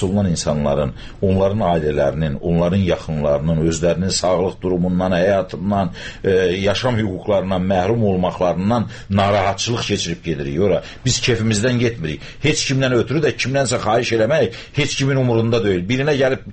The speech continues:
bir şey deyirsən ki, bunu xahiş et mənim əvəzimdən. Deyirlər, get öz əvəzindən. Biz insanların əvəzindən xahiş edirik. Bu bizim bir missiyamızdır siyasi təşkilat kimi. Hə, gedirsən deyir, filan kəs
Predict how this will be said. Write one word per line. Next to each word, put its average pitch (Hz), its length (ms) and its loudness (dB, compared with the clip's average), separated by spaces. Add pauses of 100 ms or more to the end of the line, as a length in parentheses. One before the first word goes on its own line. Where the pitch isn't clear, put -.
(280)
bir 139 100 2
şey 131 240 0
deyirsən 123 360 0
ki, 120 160 0
bunu 127 100 2
xahiş 127 400 0
et 180 160 -2
mənim 123 320 0
əvəzimdən. 101 440 0 (180)
Deyirlər, 151 220 2
get 143 200 0
öz 135 220 2
əvəzindən. 107 480 2
Biz 160 240 -2
insanların 139 500 0
əvəzindən 127 560 0
xahiş 101 280 0
edirik. 92 240 -4 (220)
Bu 147 140 2
bizim 147 280 2
bir 143 120 2
missiyamızdır 120 640 0
siyasi 117 440 0 (240)
təşkilat 113 460 0
kimi. 82 220 -6 (260)
Hə, 190 120 2
gedirsən 196 480 0
deyir, 151 180 0 (220)
filan 190 260 0
kəs 208 280 0